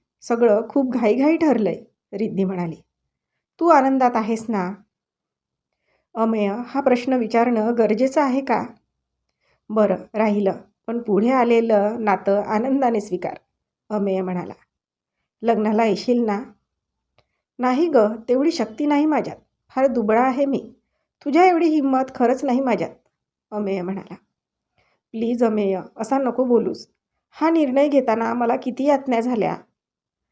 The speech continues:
"असो, तू सुद्धा आयुष्यात पुढे जा, एवढंच म्हणेन मी," रिद्धी म्हणाली. "तू म्हणतेस एवढं सोपं आहे ते? तू तुझ्या वडिलांच्या प्रेमाखातर हे सगळं स्वीकारलं. मी कुणासाठी स्वीकारू?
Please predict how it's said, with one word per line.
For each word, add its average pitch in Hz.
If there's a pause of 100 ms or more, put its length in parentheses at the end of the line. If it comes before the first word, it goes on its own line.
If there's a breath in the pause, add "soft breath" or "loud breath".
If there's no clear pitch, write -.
(200)
"असो, 202 (220)
तू 214
सुद्धा 214
आयुष्यात 202 (100)
पुढे 208
जा, 214 (280)
एवढंच 208
म्हणेन 226
मी," - (800 soft breath)
रिद्धी 185
म्हणाली. 175 (1600)
"तू 320
म्हणतेस 262
एवढं 247
सोपं 285
आहे 269
ते? 302 (460)
तू 202
तुझ्या 240
वडिलांच्या 208
प्रेमाखातर 240
हे 262
सगळं 247
स्वीकारलं. 208 (600)
मी 339
कुणासाठी 311
स्वीकारू? 202